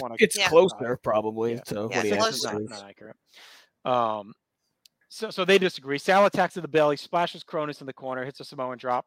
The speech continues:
Speaker 1: and <laughs> squashes Kronus. So big turnaround.
Speaker 3: Yep.
Speaker 2: Mm-hmm.
Speaker 1: Um, he could be a force. We'll see.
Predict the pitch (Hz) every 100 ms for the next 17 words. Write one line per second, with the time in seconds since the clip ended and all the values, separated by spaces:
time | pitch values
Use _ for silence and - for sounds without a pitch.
0 | - 131 139 151 147 _ _ _ - -
1 | 165 - - 240 - 156 131 117 - 151
2 | 135 175 175 180 190 151 196 226 254 269
3 | 269 - - _ - 131 123 117 113 107
4 | 117 _ 127 165 214 220 262 - 285 359
5 | 330 - 214 202 247 254 226